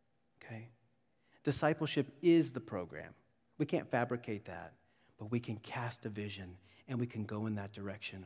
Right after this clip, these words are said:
Apart from him, we can do nothing, but abiding with him is the good stuff. I'm excited to lead you there. Hope you wanna come.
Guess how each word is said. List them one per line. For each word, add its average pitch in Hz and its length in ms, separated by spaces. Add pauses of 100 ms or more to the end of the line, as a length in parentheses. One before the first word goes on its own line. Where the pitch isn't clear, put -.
(120)
Apart - 400
from 127 160
him, 135 360 (360)
we - 80
can 110 160
do 98 160
nothing, 92 600
but 101 120
abiding 117 680
with 107 180
him 104 280 (320)
is 117 240
the 104 180 (140)
good 101 320
stuff. - 640 (880)
I'm 113 80
excited 110 440
to 113 100
lead 104 260
you 98 80
there. 98 300 (240)
Hope 110 180
you 107 100
wanna 95 200
come. 110 280